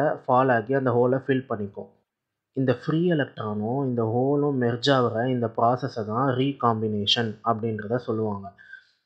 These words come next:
அதுக்கப்புறம் இன்னொரு பேராமீட்டர் ஒண்ணு இருக்கு. எப்போ இந்த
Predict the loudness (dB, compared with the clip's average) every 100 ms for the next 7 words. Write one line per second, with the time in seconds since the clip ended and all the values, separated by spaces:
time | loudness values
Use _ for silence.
0 | -20 -6 -2 -2 -2 -2 0 2 2 2
1 | 2 2 2 2 -4 -6 -6 -6 -8 -2
2 | -2 -2 -8 _ _ _ _ _ -2 0
3 | 0 2